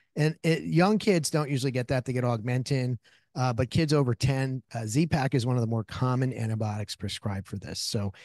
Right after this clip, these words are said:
it is resistant to that. You can treat it with other things. Uh, it is, it is, you know, very, very treatable with other antibiotics. So once you treat it, it's, it's kinda,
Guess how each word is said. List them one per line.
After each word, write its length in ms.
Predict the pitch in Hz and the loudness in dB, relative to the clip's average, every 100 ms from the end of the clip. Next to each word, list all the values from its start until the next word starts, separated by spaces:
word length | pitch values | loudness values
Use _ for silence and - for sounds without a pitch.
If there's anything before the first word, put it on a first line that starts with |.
| - - | -10 -2
it 140 | 131 | 0
is 160 | 120 113 | 2 0
resistant 560 | 107 139 135 165 151 | 2 2 2 2 2
to 100 | 156 | 2
that. 320 | 139 131 131 - | 2 0 -2 -2
You 100 | 123 | -6
can 160 | - 110 | -6 -6
treat 300 | - 139 135 | 0 2 2
it 120 | 120 | 2
with 160 | 120 | -4
other 260 | 95 107 110 - | -4 -4 -4 2
things. 360 | 180 185 175 - - _ _ | 4 6 4 -2 -14 _ _
Uh, 300 | 123 117 110 104 | -2 0 -2 -2
it 140 | 123 | -2
is, 180 | 120 113 | -2 -2
it 120 | 131 120 | -2 -2
is, 360 | 113 113 - | -2 -4 -2
you 100 | - | 0
know, 140 | 127 110 | 0 0
very, 300 | 107 139 165 | 2 4 6
very 260 | 151 147 143 | 6 4 4
treatable 380 | 147 135 127 | 4 4 2
with 80 | 120 | 2
other 220 | 117 113 | 0 -2
antibiotics. 440 | 113 110 107 107 - | -2 -2 -2 -4 0
So 80 | 127 | 2
once 220 | 151 151 | 2 0
you 60 | |
treat 200 | 139 151 143 | 0 0 0
it, 100 | 120 | -2
it's, 180 | 107 - | -6 -8
it's 180 | 120 - | -8 -2
kinda, 320 | 135 117 | -2 0